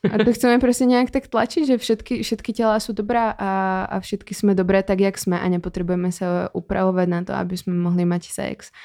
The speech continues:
A nepotřebujeme se páčit za každou cenu mužom, protože toto není naše jediná devíza,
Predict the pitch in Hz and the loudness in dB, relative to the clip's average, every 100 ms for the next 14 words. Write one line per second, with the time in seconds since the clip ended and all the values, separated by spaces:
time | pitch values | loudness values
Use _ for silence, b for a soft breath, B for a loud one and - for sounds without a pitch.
0 | B B B B - 180 180 180 180 180 | B B B B -6 -2 -2 -2 0 0
1 | 185 190 180 180 180 180 190 185 175 220 | -2 -2 0 2 2 2 0 0 0 2
2 | 190 180 185 180 180 190 185 180 175 185 | 2 0 0 0 0 0 2 2 0 0
3 | 175 180 185 175 175 170 185 170 175 175 | 0 0 0 -2 -4 -2 0 0 0 -2
4 | 170 185 170 175 175 185 185 208 | -2 -2 0 0 -2 -6 -8 -10